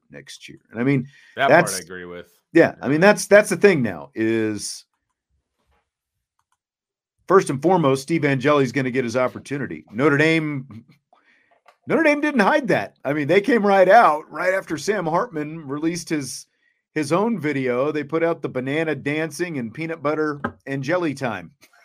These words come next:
Speaker 1: <laughs> on the Notre Dame football Twitter account. So we're gonna get to see
Speaker 2: Yeah, that was odd,
Speaker 1: Steve
Speaker 2: by the
Speaker 1: Angeli.
Speaker 2: way.
Speaker 1: Yeah.
Speaker 2: That was odd. I,
Speaker 1: It was
Speaker 2: I,
Speaker 1: different.
Speaker 2: it was that, hmm. Yeah, I, I, that was interesting. Um, but I,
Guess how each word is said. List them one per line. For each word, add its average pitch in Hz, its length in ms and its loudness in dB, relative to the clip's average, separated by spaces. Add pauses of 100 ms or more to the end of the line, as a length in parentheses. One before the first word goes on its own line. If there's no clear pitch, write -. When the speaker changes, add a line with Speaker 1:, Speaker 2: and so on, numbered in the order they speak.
(140)
Speaker 1:
<laughs> - 720 -20
on 151 140 -4
the 160 60 -4
Notre 165 220 -2
Dame 151 220 -4
football 143 440 -6
Twitter 175 460 -6 (400)
account. 123 460 -6
So 127 80 -16
we're 139 120 -8
gonna 175 180 -4
get 202 180 -6
to 202 80 -10
see 165 280 -4
Speaker 2:
Yeah, 147 280 -2
that 143 200 -2
was 127 200 -6
odd, 98 380 -4
Speaker 1:
Steve 170 140 -10
Speaker 2:
by 170 120 -4
the 160 60 -6
Speaker 1:
Angeli. 170 280 -2
Speaker 2:
way. 73 240 -10 (500)
Speaker 1:
Yeah. 123 180 -2
Speaker 2:
That 123 100 -4
was 117 120 -6
odd. 87 360 -8
I, 107 220 -8
Speaker 1:
It 104 40 -8
was - 100 -8
Speaker 2:
I, 123 40 -2
Speaker 1:
different. 165 360 -2 (200)
Speaker 2:
it 117 60 -6
was 123 180 -6
that, 135 260 -2
hmm. 92 1040 -14 (920)
Yeah, 98 280 -6
I, 95 420 -8
I, - 20 -6
that 101 160 -8
was 92 140 -12
interesting. 76 680 -16 (180)
Um, 78 680 -14 (400)
but 120 240 -2
I, 143 240 0